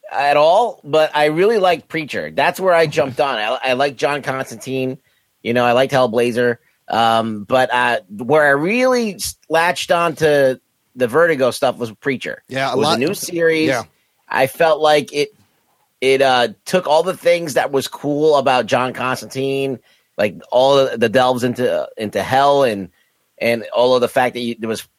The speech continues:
Speaker 1: foul language and there was sex, there was tits in it, you know?
Speaker 2: Yeah, it's violent and, uh,
Speaker 1: It's very violent.
Speaker 2: Yeah.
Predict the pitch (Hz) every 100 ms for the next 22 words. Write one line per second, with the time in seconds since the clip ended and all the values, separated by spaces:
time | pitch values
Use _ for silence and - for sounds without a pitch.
0 | _ - 113 98 98 156 180 175 170 165
1 | 135 113 92 - - 185 175 - 107 104
2 | - 196 - 170 175 165 _ 123 131 151
3 | 165 131 117 117 110 147 175 180 180 180
4 | 151 131 131 135 123 117 107 139 156 143
5 | 147 143 143 139 139 120 101